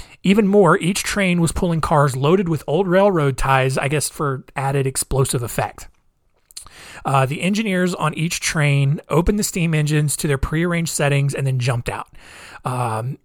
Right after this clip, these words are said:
I assume, like, Crush thought the trains would just kind of bump into each other, make a loud boom, and then topple over, much to the excitement of the crowd, because, I mean, even orchestrating something of that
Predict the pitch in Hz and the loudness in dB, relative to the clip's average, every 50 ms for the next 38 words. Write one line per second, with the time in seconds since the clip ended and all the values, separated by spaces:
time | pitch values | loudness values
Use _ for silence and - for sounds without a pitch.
0 | - - - 160 160 147 - - - - 226 233 240 233 233 226 220 247 - 247 | -8 -2 -2 0 0 0 0 0 2 2 4 4 4 4 4 4 2 0 -2 0
1 | 180 170 165 170 - - - - 202 190 190 - - - - 190 170 185 - 170 | 0 0 0 -2 -4 -8 -2 2 2 2 2 2 -2 -2 -2 0 -2 0 -2 -4
2 | - - - 160 160 156 156 147 160 151 - - - 165 165 160 139 120 139 135 | -2 0 2 2 2 2 2 0 0 0 0 2 0 2 2 0 2 2 4 4
3 | 156 160 151 - 160 151 156 156 147 147 147 - 151 143 143 139 147 139 143 143 | 4 2 2 2 0 0 0 0 0 -2 -2 0 0 0 0 2 2 2 0 0
4 | 135 143 147 - 143 135 139 139 139 139 131 143 139 139 143 143 135 135 123 131 | 0 -2 -2 -2 0 2 2 2 2 2 0 0 0 2 2 0 0 -2 -4 -4
5 | - - - - - - 127 113 139 160 160 151 135 135 135 131 135 156 - - | -2 0 0 0 0 0 0 2 4 4 4 4 4 2 2 2 0 -2 -2 -4
6 | - 170 156 151 139 131 - 143 139 147 135 135 131 127 127 - - 123 127 127 | -6 -4 -2 -2 -2 -2 -2 -2 -2 0 -2 -2 -4 -4 -6 -4 -2 0 0 0
7 | 127 135 131 - 135 123 120 - - - - - - - - - 147 143 - 165 | 0 -2 -2 -2 -2 -2 -4 -6 -10 -16 -18 -20 -14 -6 -2 -2 0 0 2 0
8 | 156 165 185 175 165 - 165 - - 175 156 147 147 143 143 - - - - - | 0 2 4 2 2 4 2 0 0 0 0 2 0 -2 -4 -6 -6 -6 -2 -2
9 | 165 139 - 156 139 139 - 139 139 131 131 143 135 143 156 160 156 - | -2 -2 -2 -2 -4 -4 -4 -4 -4 -4 -4 -2 2 4 4 4 4 2